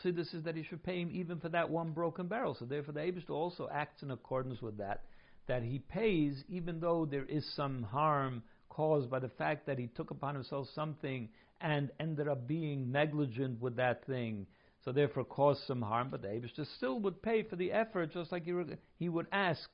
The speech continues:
a Yid to pay for the effort of a person that he never asked him to transport it, but he transported it anyway,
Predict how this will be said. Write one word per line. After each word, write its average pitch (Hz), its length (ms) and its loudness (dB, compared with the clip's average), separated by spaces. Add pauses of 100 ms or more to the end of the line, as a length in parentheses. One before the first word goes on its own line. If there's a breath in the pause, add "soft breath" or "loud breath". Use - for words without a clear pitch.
(120)
a 156 40 2
Yid 170 380 2
to 156 80 -2
pay 175 260 -2
for - 140 -8
the 156 180 0
effort 160 460 2 (240 soft breath)
of 139 160 2
a 143 60 2
person 156 380 0
that 143 120 2
he 139 60 -2
never 147 240 0
asked 147 280 -2
him 139 120 -4
to 131 100 -10
transport 175 580 -2
it, 160 120 -4
but 123 100 -2
he 110 80 -2
transported 120 720 -2
it 120 100 -2
anyway, 160 460 2